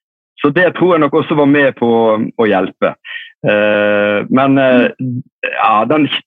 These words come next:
den følelsen Solskjær hade när han skjønte att, eh, eh, ryggen till Rashford var knokket bräckt, alltså, den var av, alltså.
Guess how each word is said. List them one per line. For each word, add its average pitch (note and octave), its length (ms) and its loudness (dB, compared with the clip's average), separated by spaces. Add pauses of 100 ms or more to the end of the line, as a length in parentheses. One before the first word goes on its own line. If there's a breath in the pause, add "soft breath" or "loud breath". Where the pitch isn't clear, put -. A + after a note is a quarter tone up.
(180)
den D#3+ 160 0 (120)
følelsen D3 680 0
Solskjær B2+ 320 0
hade B2 320 0
när A#2 220 2
han A2+ 120 0
skjønte A2+ 440 -2
att, - 300 -4
eh, G2 220 0 (840 soft breath)
eh, - 300 0 (200)
ryggen B2 540 0
till A2 140 0
Rashford A2+ 440 0
var A2+ 400 0
knokket A#2 540 -4
bräckt, - 420 -4 (100)
alltså, - 220 -6
den A2 240 0
var A2 500 0
av, D#2 420 0
alltså. - 300 -6